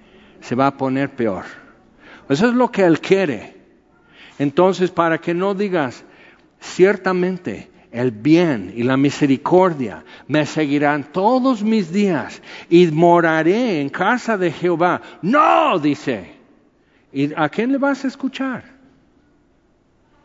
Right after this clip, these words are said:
"Lo tengo siempre delante de mí y porque Jehová está a mi diestra, no seré conmovido". Ok, entonces vamos a volver a Santiago. Dices, Ah, ah,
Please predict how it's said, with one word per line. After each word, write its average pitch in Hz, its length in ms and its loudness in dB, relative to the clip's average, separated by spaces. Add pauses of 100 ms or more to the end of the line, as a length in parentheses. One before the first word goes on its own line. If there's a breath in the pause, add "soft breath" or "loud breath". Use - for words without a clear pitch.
(1300 soft breath)
"Lo 139 180 4
tengo 180 360 2
siempre 214 500 4
delante 170 520 2
de 143 140 2
mí 143 260 2
y 127 120 -2
porque 139 400 2
Jehová 135 420 2
está 143 400 -2
a 120 180 -8
mi 113 200 -6
diestra, 107 680 -4 (1080)
no 123 240 -4
seré 127 300 2
conmovido". 117 720 -2 (400 loud breath)
Ok, 127 220 0 (340 loud breath)
entonces 180 400 -2
vamos 185 400 -2
a 175 80 0
volver 147 480 0
a 127 140 -2
Santiago. 139 600 -2
Dices, 120 440 -4
Ah, 240 260 -4 (180)
ah, 220 200 -6